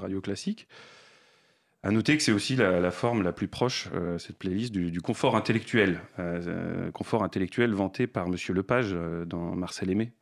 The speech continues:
euh, dans le, dans son petit ouvrage, euh, que je vous engage à, à consulter, donc Le confort intellectuel de Marcel Aimé.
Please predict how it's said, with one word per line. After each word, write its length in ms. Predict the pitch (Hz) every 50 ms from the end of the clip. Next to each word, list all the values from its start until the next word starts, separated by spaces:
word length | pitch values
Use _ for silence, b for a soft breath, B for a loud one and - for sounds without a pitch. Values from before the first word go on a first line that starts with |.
| -
euh, 200 | 87 85 - 95 - -
dans 140 | - 90 87
le, 340 | 82 87 85 82 92 95 - - - -
dans 120 | 90 90
son 180 | - - - 87
petit 360 | - - 87 - - 110 107 -
ouvrage, 400 | 113 101 101 107 117 117 107 98
euh, 140 | 92 90 87 - B B B B B B B B B
que 120 | - 110
je 80 | 98 92
vous 140 | 101 92 104
engage 300 | 98 95 107 113 104 101
à, 540 | 95 90 87 87 87 87 87 90 92 -
à 180 | - - 95 90
consulter, 540 | - 113 104 - - 98 90 - - 104 107
donc 200 | 104 87 - -
Le 60 | 90
confort 320 | - - 104 - 110 101
intellectuel 400 | 95 - - 98 92 - - 107
de 80 | 104 98
Marcel 320 | 92 92 90 - - 95
Aimé. 220 | 92 95 113 143